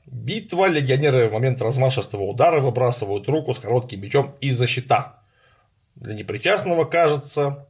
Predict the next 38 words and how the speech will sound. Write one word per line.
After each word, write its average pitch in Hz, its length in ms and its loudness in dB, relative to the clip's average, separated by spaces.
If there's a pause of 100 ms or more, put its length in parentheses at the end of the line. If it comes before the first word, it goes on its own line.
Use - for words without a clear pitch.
(120)
что - 160 -12
такая 120 300 0
манера 139 320 2
должна 127 320 0
приводить - 520 -8
к - 80 -20
травмам 117 420 0
руки, 107 340 -6
отрубленным 107 640 -4
пальцем 156 400 0
и 131 60 -4
так 113 180 -2
далее. 107 300 -4 (280)
Но 190 460 4
это, 113 600 -2
да, 170 300 6
так 127 380 -2
оно 107 200 -2
и 104 140 -4
есть. 156 460 -2 (280)
Кроме 220 400 6
одного 120 380 0
момента, 117 400 -2
мы 104 80 -6
точно 117 280 -2
не 98 100 -8
знаем, 170 400 0 (320)
как 151 340 0
это - 160 -12
происходило 120 800 -4
в, - 220 -10
в 104 100 -14
реальности, 107 720 -4
потому 98 320 -6
что - 140 -10
у - 20 -8
нас 143 300 0
нету 147 500 -2